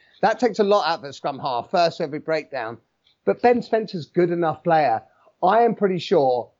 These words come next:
Willi Heinz and Ben Sp-, is gonna spend every second of this week with Ben Spencer running through every detail,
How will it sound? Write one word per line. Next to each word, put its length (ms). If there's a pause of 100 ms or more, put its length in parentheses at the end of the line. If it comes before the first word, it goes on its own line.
(140)
Willi 300
Heinz 400
and 120
Ben 200
Sp-, 260
is 120
gonna 200
spend 320 (100)
every 300
second 400
of 80
this 220
week 240
with 200
Ben 200
Spencer 540 (320)
running 340
through 460 (140)
every 420
detail, 760